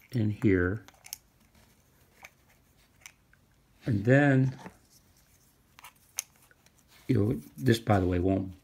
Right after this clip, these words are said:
be used for the final, uh, project. But when you put this in here, and you have the primary coil wire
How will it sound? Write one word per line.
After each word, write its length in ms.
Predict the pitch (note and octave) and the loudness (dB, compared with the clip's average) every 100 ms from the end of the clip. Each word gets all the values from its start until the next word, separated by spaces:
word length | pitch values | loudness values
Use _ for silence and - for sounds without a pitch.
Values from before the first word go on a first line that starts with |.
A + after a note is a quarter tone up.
| - | -4
be 120 | G2+ | 0
used 440 | F2 F2+ F#2 F2+ | 2 2 2 0
for 100 | - | -6
the 60 | F#2+ | -10
final, 480 | - F#2+ F2 E2+ E2 - _ _ _ _ _ _ - | -4 -2 -2 -4 -8 -14 _ _ _ _ _ _ -12
uh, 180 | C#2 D2 | -10 -10
project. 680 | - G#2 F#2 - - - - _ _ - - - - - _ | -4 -2 -2 -4 -10 -12 -20 _ _ -20 -20 -20 -20 -20 _
But 220 | B2 G#2+ A2 _ _ _ _ | 0 0 0 _ _ _ _
when 180 | C#3+ A2 | 0 2
you 60 | G2+ | 2
put 260 | - D3+ | -2 -4
this 300 | - B2 - - _ | -2 -6 -6 -16 _
in 220 | C3+ A2 | 2 2
here, 380 | G2+ F2+ E2+ F2 - - | 2 0 0 -2 -8 -14
and 120 | D#3+ | -6
you 100 | G2+ | -4
have 280 | F#2+ G#2+ G2 | -2 0 0
the 100 | F#2 F2 - | -2 -6 -6
primary 560 | B2 A2+ A2+ G2+ G2 F#2+ | 0 2 4 2 -2 -6
coil 260 | - A#2 G2 | -2 0 0
wire 440 | F#2 F#2+ F#2 F2+ | 0 0 -2 -4